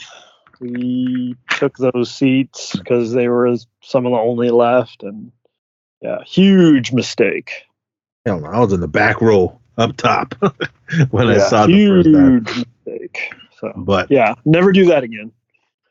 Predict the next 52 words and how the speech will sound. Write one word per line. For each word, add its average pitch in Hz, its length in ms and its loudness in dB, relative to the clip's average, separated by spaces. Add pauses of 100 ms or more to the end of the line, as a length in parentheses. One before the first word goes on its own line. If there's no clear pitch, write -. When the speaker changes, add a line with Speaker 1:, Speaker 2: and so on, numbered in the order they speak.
(120)
Speaker 1:
<laughs> 202 100 0 (600)
Speaker 2:
But 135 120 4
yeah, 135 340 2
we 135 140 4
are 135 100 2
getting 131 240 2
another 123 300 2
one. 123 140 4
We're 117 80 2
getting, 117 380 0
uh, 98 400 0 (280)
Beyond 113 420 0
the 104 60 0
Spider-Verse. 110 800 0 (720)
That's 104 160 -4
what 110 80 2
it 101 80 2
said 101 240 0
at 98 80 0
the 104 80 0
Speaker 1:
March. 101 140 2
Speaker 2:
end, 104 100 -2
at 104 220 -2
the 104 100 2
end 104 140 4
of 95 80 0
the 92 60 -2
film 107 440 2
next 120 320 0
year. 117 480 2 (800)
So 101 720 0
I 104 220 0
was 92 100 -4
like, 95 180 -2
"Huh." 95 460 -4 (840)
Do 143 80 2
you - 20 -2
think 202 300 2
it's 131 180 0
done 135 420 0
and 113 140 4
ready 139 280 4
and 135 100 4
they're 120 80 2
just 110 220 -4
sitting 131 240 0
on 147 180 2
it 120 120 -4
Speaker 1:
Yeah. 147 120 2
Speaker 2:
for 147 60 4
a 143 40 4
year? 151 320 4